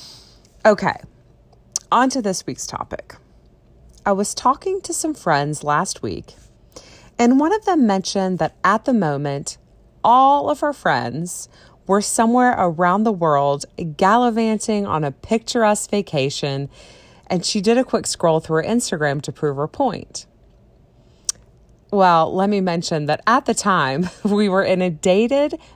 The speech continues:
Marriott in downtown Philadelphia at a marketing conference, which didn't seem as glamorous to her.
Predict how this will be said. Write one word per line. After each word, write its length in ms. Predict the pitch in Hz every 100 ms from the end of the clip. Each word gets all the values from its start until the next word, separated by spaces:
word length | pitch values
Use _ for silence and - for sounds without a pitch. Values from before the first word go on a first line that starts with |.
| _
Marriott 680 | 170 175 165 139 110 113 147
in 220 | - 170
downtown 560 | 165 190 208 226 220 202
Philadelphia 600 | - 156 139 135 139 156
at 120 | 170
a 40 | 202
marketing 440 | 220 330 - -
conference, 760 | - 101 - - - - - - - - - - -
which 300 | 208 - -
didn't 300 | 254 269 269
seem 260 | - 233 190
as 80 |
glamorous 840 | 160 147 156 147 139 131 131 - - _ _ -
to 160 | 151
her. 340 | 135 117 95